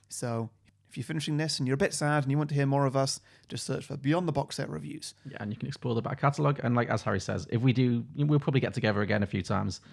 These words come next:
Speaker 2: a
Speaker 1: Probably do,
Speaker 2: year.
Speaker 1: probably do the Oscars.
Speaker 2: Yeah, you know, if we see a film, if we both see a film we both like and we've got a bit of time, you know, we can, we might put something on this feed as well. But that'll,
Speaker 1: Mm-hmm.
Speaker 2: that, this feed will purely be, like, new episodes, even when we do have time to do them.
Speaker 1: Yeah,
Speaker 2: Uh, but, or,
Speaker 1: absolutely.
Speaker 2: or new reviews, not necessarily new whole episodes.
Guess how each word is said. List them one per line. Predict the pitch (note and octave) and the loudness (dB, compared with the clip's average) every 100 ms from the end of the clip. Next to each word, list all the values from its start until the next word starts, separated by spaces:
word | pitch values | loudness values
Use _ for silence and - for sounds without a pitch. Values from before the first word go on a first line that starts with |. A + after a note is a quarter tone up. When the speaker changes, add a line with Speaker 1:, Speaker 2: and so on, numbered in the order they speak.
| - | -20
Speaker 2:
a | |
Speaker 1:
Probably | - B3+ G#3 | 0 2 6
do, | |
Speaker 2:
year. | D#3+ B2+ | 4 4
Speaker 1:
probably | G3+ F3+ | 2 2
do | C3 A#2+ | 2 2
the | |
Oscars. | B2+ A#2+ C#3+ B2+ - | 2 0 -2 -6 -4
Speaker 2:
Yeah, | F#3 G3 F#3 | 6 12 12
you | G3 | 10
know, | E3 D3+ | 8 8
if | - - D3+ | 6 2 4
we | D3 | 4
see | D#3 | 6
a | C#3 | 6
film, | C3 C3 | 4 2
if | C#3+ | 4
we | |
both | C#3+ C#3 | 6 4
see | - | 2
a | B2 | 2
film | A#2+ A2+ | 4 4
we | A2 | 4
both | A2 | 2
like | A2+ A2 - | 2 0 2
and | G2+ | -2
we've | |
got | A#2 | 0
a | - | -2
bit | A2+ | -4
of | - | -2
time, | A2 A2 G#2+ | 0 0 0
you | A#2 | 0
know, | A2+ | 0
we | A#2 | 0
can, | C3 B2+ C3 | 0 0 0
we | C#3 C#3 | 2 2
might | D3 | 2
put | D#3 D3 | -2 -2
something | D3+ D3 | 0 2
on | D3 | 2
this | D3+ - | 2 0
feed | C#3+ | -2
as | C3+ | 0
well. | D3+ B2+ | 0 0
But | B2 | 0
that'll, | B2+ E3 | 2 0
Speaker 1:
Mm-hmm. | F#3 - - | -2 -10 0
Speaker 2:
that, | D#3 - | 2 6
this | E3 D3 | 4 6
feed | F3 D#3 | 6 6
will | |
purely | C#3+ C#3+ C3 | 4 2 4
be, | B2+ A#2+ | 4 2
like, | A2 - | 2 4
new | A#2+ A2+ A2 G#2+ G#2 G2 - | 6 8 6 4 2 0 -6
episodes, | - - - G2 F#2+ | -8 -6 -2 -2 0
even | G2 F#2+ | -2 0
when | F#2 F#2+ F#2+ | 0 0 -2
we | F#2 - | -4 -6
do | G#2+ F2+ | -6 -2
have | F#2+ | -4
time | - G2 | -4 -4
to | F#2+ | -4
do | - | -4
them. | F#2 F#2+ - _ _ | -4 -6 -10 _ _
Speaker 1:
Yeah, | C#3+ G#2+ | 0 2
Speaker 2:
Uh, | G#2 | 2
but, | G#2 | 0
or, | A2 | 0
Speaker 1:
absolutely. | C3 A#2 | 0 6
Speaker 2:
or | A#2 | 8
new | B2 G#2+ | 8 6
reviews, | G2 G2 G2 - - | 4 0 -2 -6 -4
not | A#2 | -2
necessarily | - - G2 G2 | -2 -4 -2 0
new | G2 F#2+ | -2 -2
whole | F#2+ | -4
episodes. | F#2 A2 A2 | -4 -6 -8